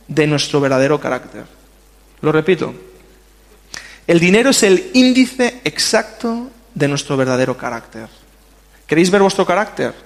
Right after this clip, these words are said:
Pues como el joven rico, dad todo a los pobres. Probaros a vosotros mismos y veremos dónde están nuestros ídolos.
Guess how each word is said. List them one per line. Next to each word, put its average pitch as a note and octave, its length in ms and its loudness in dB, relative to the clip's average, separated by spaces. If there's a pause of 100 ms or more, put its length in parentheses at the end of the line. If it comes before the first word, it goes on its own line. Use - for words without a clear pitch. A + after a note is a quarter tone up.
(1080)
Pues C3 160 -6
como D3 160 -2
el D3 60 -4
joven G3 220 0
rico, E3 320 -4 (120)
dad D3+ 180 -2
todo D#3+ 180 0
a D3+ 60 0
los C#3+ 140 -6
pobres. A#2+ 460 -14 (1700)
Probaros C3+ 480 2
a F#3 60 2
vosotros D#3 380 -2
mismos D#3+ 500 -6 (920)
y B2+ 120 -4
veremos C3+ 320 2
dónde D#3 160 -2
están C#3+ 240 -4
nuestros C3 300 -8
ídolos. C#3+ 460 -6